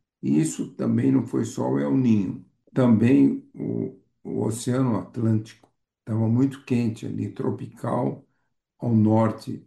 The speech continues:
do Equador, quando tá muito quente ali, induz secas na Amazônia também. E isso continuou muito quente, mesmo depois do El Niño parar, em abril de dois mil e vinte e quatro, continuou muito quente.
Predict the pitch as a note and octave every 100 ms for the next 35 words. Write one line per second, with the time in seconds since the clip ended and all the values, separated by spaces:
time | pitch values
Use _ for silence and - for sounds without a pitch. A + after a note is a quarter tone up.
0 | _ _ C3+ B2+ A2+ G#2+ C3 C#3 - C3+
1 | A2+ A2+ B2+ D3+ C#3+ - A2+ A2+ A2+ C3
2 | C#3 C3 A#2+ - C3 B2+ A#2+ B2 A#2 C3+
3 | A2+ A2+ A#2+ - - - - _ _ _
4 | _ - - C#3 C3+ - B2+ A2+ C3 A#2+
5 | A2 B2+ C#3 - - A2 A2 - B2+ -
6 | B2+ A#2+ A2+ - A2 - _ _ _ _
7 | G3+ B2 A2+ G#2+ G2+ G#2 G#2 G2 - -
8 | _ _ _ _ - A#2 A2 G2+ C3 C3
9 | - _ _ A#2+ A#2+ A2+ G2+ G2 G#2+ G#2+
10 | G#2+ - G#2+ G#2 G#2+ G#2+ - G#2 G#2+ -
11 | - - - - - A2+ - - C3 A2+
12 | - - - -